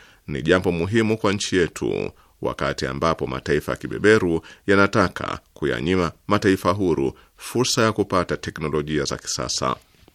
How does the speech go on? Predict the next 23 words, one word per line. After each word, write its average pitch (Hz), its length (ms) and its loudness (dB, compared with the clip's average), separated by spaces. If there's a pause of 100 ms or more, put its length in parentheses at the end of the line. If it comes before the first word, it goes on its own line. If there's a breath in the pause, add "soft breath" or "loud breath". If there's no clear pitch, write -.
(1300 loud breath)
Rais 117 300 8
Pezeshkian 117 640 4 (100)
amesisitiza 107 920 2
zaidi 80 440 2
kwamba 87 520 2 (720 soft breath)
uadui 131 580 10
dhidi 110 260 6
ya 104 140 10
Iran 104 440 4
na 104 220 4
mauaji 101 560 4
ya 95 80 8
wanasayansi 98 580 2
wake 65 440 -6 (640)
yanatokana 85 640 0
na 101 100 4
wasiwasi 113 600 2
wa 113 140 2
madola 104 340 4
makubwa 90 600 0
kuhusu 92 640 0
kujitegemea 92 760 0
kisayansi 87 720 -2